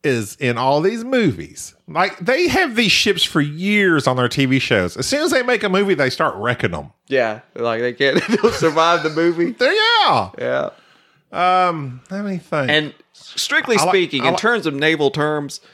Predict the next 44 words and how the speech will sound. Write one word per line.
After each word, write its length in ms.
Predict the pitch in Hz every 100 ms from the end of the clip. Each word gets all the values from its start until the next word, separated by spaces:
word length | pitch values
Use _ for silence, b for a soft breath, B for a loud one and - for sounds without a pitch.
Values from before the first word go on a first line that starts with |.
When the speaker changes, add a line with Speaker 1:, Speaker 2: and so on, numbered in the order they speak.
| b
Speaker 2:
and, 200 | - 127
and 240 | 127 127 123
naval 500 | 143 143 131 120 -
just 260 | 98 117 -
hierarchy, 480 | 139 139 135 127 127
if 220 | 131 127
you 120 | 240
crash 400 | - 254 226 -
your 100 | 143
ship, 380 | - 185 180 - _ -
you 140 | 185
ain't 220 | 190 123
getting 220 | 123 135 110
another 300 | 107 101 92
one. 180 | 139 -
<laughs> 60 | B B B B B -
Speaker 1:
Hey, 320 | - 143 104 104 B B B B B -
uh, 120 | 123
s-, 380 | 123 - - - 147
listen, 360 | 151 - 120
uh, 220 | 110 110 98
Admiral. 440 | 135 156 180 202 -
<laughs> 60 | -
Speaker 2:
You 120 | 165
don't, 160 | 160 165
yeah, 180 | 170 131
you, 180 | 139
you're 220 | 147 160 185
done. 440 | 156 139 110 107
You're 160 | - 151
Speaker 1:
Got 100 | 170
Speaker 2:
done. 120 | 135
Speaker 1:
a 40 |
little 140 | 160 156
bit 100 | 165
of 100 | 135
a 60 | 120 - -
fender 340 | - 175 175 160
bender. 460 | 175 180 185 170
Speaker 2:
Yeah, 100 | 127
you're 180 | 123 143
done 240 | 139 147 131
with 120 | 113
that. 300 | 117 110